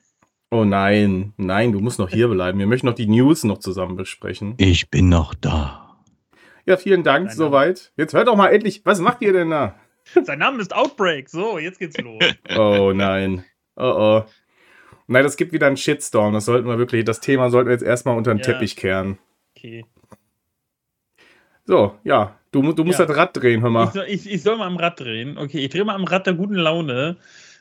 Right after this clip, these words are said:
Speaker 3: Ja, der Chili Vanilli der
Speaker 1: Ja.
Speaker 3: Podcast-Szene und d-, des Cloud-Gamings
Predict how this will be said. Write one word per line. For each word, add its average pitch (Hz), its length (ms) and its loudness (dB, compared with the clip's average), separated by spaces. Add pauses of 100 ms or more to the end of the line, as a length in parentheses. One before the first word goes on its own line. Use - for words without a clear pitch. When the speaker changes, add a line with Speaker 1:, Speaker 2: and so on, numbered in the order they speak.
(100)
Speaker 3:
Ja, 143 200 4
der 156 260 0
Chili 294 480 4
Vanilli 240 720 0 (580)
der 165 100 0
Speaker 1:
Ja. 165 40 -16
Speaker 3:
Podcast-Szene 156 1120 0
und 160 300 -4 (100)
d-, - 340 -6
des 151 320 -4
Cloud-Gamings 143 960 -2